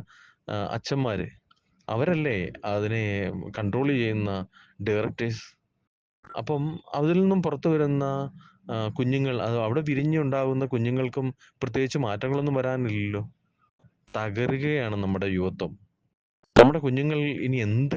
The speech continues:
കണ്ട് പഠിക്കണം? എറണാകുളം അതിരൂപതയിലെ അനുസരണക്കേട് കണ്ട് ശീലിച്ച കുഞ്ഞുങ്ങൾ നാളെ അച്ഛന്മാരോട് ചോദിക്കുമെന്നേ.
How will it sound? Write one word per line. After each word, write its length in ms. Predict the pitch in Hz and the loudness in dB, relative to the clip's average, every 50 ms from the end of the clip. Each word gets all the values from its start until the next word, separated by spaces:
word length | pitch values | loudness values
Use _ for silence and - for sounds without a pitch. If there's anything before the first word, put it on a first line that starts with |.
| - - | -4 -2
കണ്ട് 200 | 123 120 117 123 | -2 -2 -2 -2
പഠിക്കണം? 460 | 113 104 90 90 87 - 92 87 85 - _ _ _ _ - - _ _ - | -2 -2 -4 -2 -4 -4 -6 -6 -8 -10 _ _ _ _ -20 -20 _ _ -8
എറണാകുളം 440 | 113 120 131 147 151 156 160 156 143 | -4 -4 -2 0 0 0 0 0 0
അതിരൂപതയിലെ 640 | 120 110 117 117 123 117 120 113 117 113 110 123 113 | -2 0 0 0 0 0 0 0 -2 -2 0 -2 -2
അനുസരണക്കേട് 640 | 98 101 95 - 135 131 135 131 120 123 123 120 120 | -2 -2 -2 -2 -2 -2 -2 -4 -2 -4 -2 -2 -2
കണ്ട് 280 | 113 107 98 98 110 | -2 0 -2 -2 -2
ശീലിച്ച 380 | 110 - 104 98 98 101 - 113 | -4 -4 -2 -2 -2 -2 -4 -4
കുഞ്ഞുങ്ങൾ 460 | 95 101 92 98 104 92 90 90 107 - - - - - - _ _ | -2 -2 -2 0 0 -2 -2 -4 -6 -8 -12 -20 -20 -20 -20 _ _
നാളെ 480 | 107 104 107 120 127 123 120 120 120 117 - | -6 -4 -2 -2 -2 -2 0 -2 -2 -4 -4
അച്ഛന്മാരോട് 600 | 117 113 - - 117 117 123 131 135 143 143 139 | -8 -8 -6 -4 -2 -2 -2 0 0 0 -2 -2
ചോദിക്കുമെന്നേ. 720 | - 131 113 117 120 127 131 156 160 160 165 151 101 | -2 0 0 0 0 0 0 0 0 2 0 0 -2